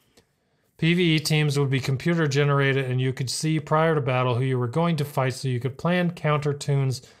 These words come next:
accordingly. And this one got a lot of responses by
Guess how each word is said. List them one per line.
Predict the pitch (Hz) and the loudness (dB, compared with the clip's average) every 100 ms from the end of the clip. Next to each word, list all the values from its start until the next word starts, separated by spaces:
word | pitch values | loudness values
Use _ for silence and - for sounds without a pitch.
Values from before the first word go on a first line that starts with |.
| _ _ _ | _ _ _
accordingly. | 127 - 151 131 117 107 101 - _ _ _ _ | -12 -2 2 2 0 -2 -6 -10 _ _ _ _
And | 135 135 | -2 2
this | 170 185 | 2 4
one | 180 | 6
got | 165 156 | 6 6
a | |
lot | 143 143 | 6 6
of | 139 120 - _ - - _ _ _ _ | 4 0 -8 _ -20 -20 _ _ _ _
responses | - 143 - 226 240 220 220 185 | -6 -6 -2 0 0 0 -2 -2
by | 175 175 165 160 160 | 0 2 4 2 0